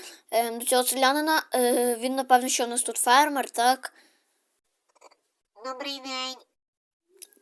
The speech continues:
Speaker 1: Добрий день, добрий день. А, ви тут фермером працюєте, так? Бо я тут турист з іншого багато села, так?
Speaker 2: Так, я працюю фермером вже тут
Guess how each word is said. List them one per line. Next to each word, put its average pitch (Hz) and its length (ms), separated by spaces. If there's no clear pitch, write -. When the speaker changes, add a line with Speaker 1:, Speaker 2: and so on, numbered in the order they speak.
Speaker 1:
Добрий 330 240
день, 330 140
добрий 302 200
день. 285 300
А, 226 340
ви 262 100
тут 285 120
фермером 370 520
працюєте, 240 400
так? 302 320
Бо 254 100
я 269 220
тут - 440
турист 277 320
з 233 40
іншого 247 400
багато 233 380
села, 214 400
так? - 360
Speaker 2:
Так, 262 380
я 240 80
працюю 262 560
фермером 254 640
вже 277 120
тут - 300